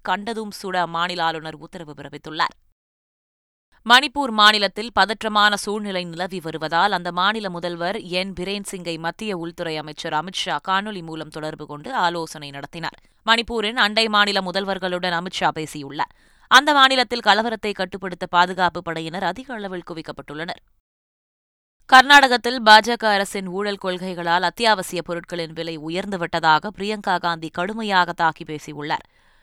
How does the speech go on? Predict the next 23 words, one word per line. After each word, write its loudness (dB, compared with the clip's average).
கொப்பல் -4
மாவட்டம் 0
கனககிரியில் 0
நேற்று -4
நடைபெற்ற -6
கட்சியினர் -4
பிரச்சார 2
கூட்டத்தில் -12
கலந்து -6
கொண்டு -10
பேசிய -8
அவர், 0
கர்நாடகத்தில் 8
அத்தியாவசிய 2
பொருட்களின் -8
விலை -2
விண்ணை -6
தொட்டுள்ளதாக 2
கூறினார். -10
சமையல் 2
கேஸ் 2
சிலிண்டர், -6
அரிசி, 0